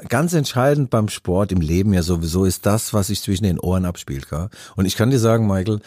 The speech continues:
neunzehnhunderteinundneunzig, als ich im tobenden Abstiegskampf in Mainz null fünf wieder mal war, wir haben ja immer gegen Abstieg gespielt,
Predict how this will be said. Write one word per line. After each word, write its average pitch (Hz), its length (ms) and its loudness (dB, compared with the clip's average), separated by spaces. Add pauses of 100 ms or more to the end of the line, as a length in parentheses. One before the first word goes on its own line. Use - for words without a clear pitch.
(220)
neunzehnhunderteinundneunzig, 110 1000 2
als 92 140 0
ich 90 100 0
im 92 180 0
tobenden 147 460 2
Abstiegskampf 117 540 -2
in 95 100 0
Mainz 92 240 0
null 90 60 0
fünf 92 200 -2
wieder 85 140 0
mal 78 180 0
war, 85 220 0
wir 95 60 4
haben 95 100 4
ja 92 40 2
immer 104 140 4
gegen 80 200 -2
Abstieg 76 260 -6
gespielt, 85 480 -4